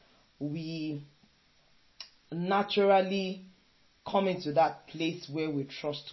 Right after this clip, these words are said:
God. But it's amazing that we found ourselves in a generation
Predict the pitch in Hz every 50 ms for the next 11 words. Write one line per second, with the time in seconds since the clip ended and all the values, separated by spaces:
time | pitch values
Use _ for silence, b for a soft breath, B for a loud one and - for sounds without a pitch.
0 | 127 - - - - - - _ _ _ _ _ _ _ b b b b b b
1 | b b b b - 143 139 127 135 196 190 185 185 185 185 - - - _ _
2 | _ _ _ _ - - 175 180 180 - - - _ - 170 185 190 190 202 220
3 | 233 240 240 240 208 190 233 233 233 226 214 180 160 147 139 - - - - _
4 | _ _ _ _ _ _ _ _ _ _ _ _ _ _ _ _ _ _ _ _
5 | _ _ _ _ _ _ _ _ _ _ _ _ _ _ _ _ _ - 151 165
6 | 170 165 - - - - 214 220 226 226 208 175 156 151 - - - 180 180 180
7 | 175 175 175 175 - - - - - _ _ _ _ _ _ _ _ _ _ -
8 | 160 165 156 147 143 170 160 156 160 160 165 175 185 190 185 - - 196 190 185
9 | 185 185 180 170 156 147